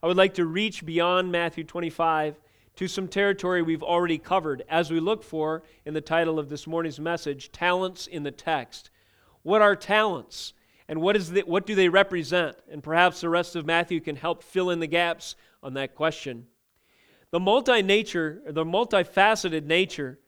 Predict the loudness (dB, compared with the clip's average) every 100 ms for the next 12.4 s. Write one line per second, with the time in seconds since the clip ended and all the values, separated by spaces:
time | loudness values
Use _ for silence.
0 | _ _ _ 0 0 -2 0 -2 0 -2
1 | -2 -6 -2 2 4 2 -2 -10 -2 0
2 | 0 -4 -2 2 2 0 -4 -10 -4 -4
3 | -2 -2 -4 -10 -8 -4 -2 -2 -6 _
4 | _ -6 -4 0 0 0 -4 -8 -4 -2
5 | 0 -2 -4 -8 -4 -4 -4 -8 -18 _
6 | _ -4 -4 0 4 6 6 0 -4 -10
7 | -10 -8 -8 -4 -4 -4 -6 -8 -8 -10
8 | _ _ _ _ _ _ 4 4 4 0
9 | -2 -4 2 6 6 6 0 -4 0 4
10 | 4 2 -2 -4 -2 -2 -2 _ _ _
11 | _ 2 2 2 -6 2 2 2 -8 -2
12 | 0 0 -4